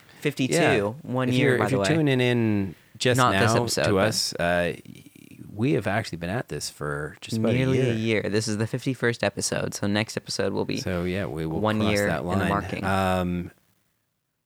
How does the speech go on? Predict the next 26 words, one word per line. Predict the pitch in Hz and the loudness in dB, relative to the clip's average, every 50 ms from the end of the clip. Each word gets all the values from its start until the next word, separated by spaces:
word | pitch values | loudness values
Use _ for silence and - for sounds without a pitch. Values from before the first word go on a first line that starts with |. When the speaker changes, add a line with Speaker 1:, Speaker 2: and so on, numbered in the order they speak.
| _ _ _ _ _ _ _ | _ _ _ _ _ _ _
Speaker 2:
yeah, | 139 151 180 - - - - _ _ _ | 0 0 0 -2 -4 -10 -18 _ _ _
I, | - 95 92 | -4 -2 -2
I | - - 92 | -2 0 0
Speaker 1:
Although | 92 117 | 2 2
Speaker 2:
hope, | 117 120 | 4 2
Speaker 1:
we've | 120 113 - - | 2 2 2 0
missed | 131 127 - | 0 0 0
a | - | -2
couple | 117 107 - 107 | -4 -2 0 0
weeks, | 95 95 - - | 0 0 0 0
so | - | -2
it's | 143 208 | -2 0
Speaker 2:
hope | - | 2
that | |
Speaker 1:
probably | 120 110 107 | 2 2 4
Speaker 2:
you've | 101 | 4
Speaker 1:
already | 101 101 98 | 2 2 2
Speaker 2:
been | 78 95 | 0 0
Speaker 1:
been | 95 | 0
more | 98 95 - | 0 -2 -2
than | 98 98 | -4 -4
a | 95 | -6
year, | - - - - | -6 -6 -6 -6
but | - - | -4 -4
Speaker 2:
enjoying | - - - 82 87 110 127 104 69 71 65 67 73 110 - - - _ _ | -4 -4 -4 -2 -2 0 0 -2 -4 -6 -8 -10 -12 -16 -18 -20 -20 _ _
our | 67 71 71 67 - 57 - 123 139 | -8 -6 -6 -6 -6 -8 -10 -10 -12